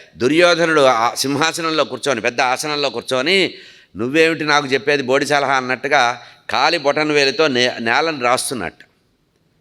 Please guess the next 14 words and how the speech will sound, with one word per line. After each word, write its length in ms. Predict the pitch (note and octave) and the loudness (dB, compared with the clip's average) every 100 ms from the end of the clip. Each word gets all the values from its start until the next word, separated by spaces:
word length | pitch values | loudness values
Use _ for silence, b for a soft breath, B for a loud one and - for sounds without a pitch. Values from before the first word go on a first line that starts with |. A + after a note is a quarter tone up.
| - | -4
కాలి 220 | G#2 D3+ | 0 2
బొటన 300 | C#3+ C#3 C#3+ | 2 0 2
వేలితో 260 | C#3+ C#3 C3+ | 0 0 -2
నేలను 400 | G2+ A#2 C#3 C3+ | 0 0 0 0
రాస్తూ 520 | A#2+ A#2 F3 G3 D#3 - B B B _ _ _ _ _ - | 0 2 2 4 4 0 B B B _ _ _ _ _ 2
చేతులు 760 | D3+ F#3 F#3 D3+ C#3+ D#3 C#3+ - - _ _ _ - | 2 4 2 4 4 4 0 -6 -20 _ _ _ -2
పైకెత్తి 580 | A#2+ D3+ D3+ - F3+ F3+ | 0 2 0 2 4 4
మళ్ళీ 300 | B2 C#3 D#3 | 2 2 0
తీసుకొని, 840 | C#3 D3+ D3 C#3+ C#3 F3 F#3+ - B B B _ | 0 -2 0 2 2 2 0 -2 B B B _
ఓ, 260 | G#2+ G#2 G2 F#2+ _ _ A2+ | -8 -6 -6 -8 _ _ -2
తన 160 | B2 | -2
తొడల్ని 480 | A2 A#2 D#3 F#3 F#3 | 0 2 2 4 2
రాసుకుంటున్నట్ట 840 | C3 B2 C#3+ C#3+ D#3 C#3+ C3+ B2+ A#2 | 2 2 0 0 -6 -4 -2 -2 -2
గర్వంతో. 580 | F#2+ C3+ E3 D#3+ A2+ | -2 0 0 -2 -4